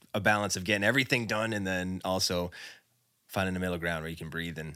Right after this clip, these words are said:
and enjoy the, the fleeting moment of every day <laughs> and every second, right? <laughs>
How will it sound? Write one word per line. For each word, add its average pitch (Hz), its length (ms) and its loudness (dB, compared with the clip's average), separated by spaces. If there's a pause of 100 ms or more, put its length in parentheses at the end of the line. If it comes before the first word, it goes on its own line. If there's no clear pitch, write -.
(120)
and 85 100 -6
enjoy 85 400 -4
the, 82 320 -6 (500)
the 92 100 -6
fleeting 90 380 0
moment 82 340 -2
of 76 280 -8 (180)
every 85 200 -2
day 87 480 2
<laughs> - 40 -18
and 98 100 -2
every 143 380 6
second, 107 480 2
right? 90 240 -2 (240)
<laughs> 156 160 2